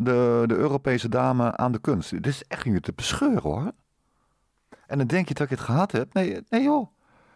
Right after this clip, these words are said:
Ik heb het later ook, nog niet eens zo lang geleden, op internet.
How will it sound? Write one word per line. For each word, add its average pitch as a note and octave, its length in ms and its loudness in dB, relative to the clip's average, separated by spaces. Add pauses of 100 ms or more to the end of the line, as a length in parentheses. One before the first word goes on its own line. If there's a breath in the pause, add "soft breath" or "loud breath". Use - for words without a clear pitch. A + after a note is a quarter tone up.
(280 soft breath)
Ik - 320 -6
heb F#3+ 160 -2
het B2+ 120 -10
later G3 360 0
ook, C#3+ 240 0
nog D3+ 120 0
niet F2 160 0
eens D2+ 100 -2
zo F#2 100 -4
lang F2+ 200 -2
geleden, B2+ 420 2
op - 120 -4
internet. C4 540 0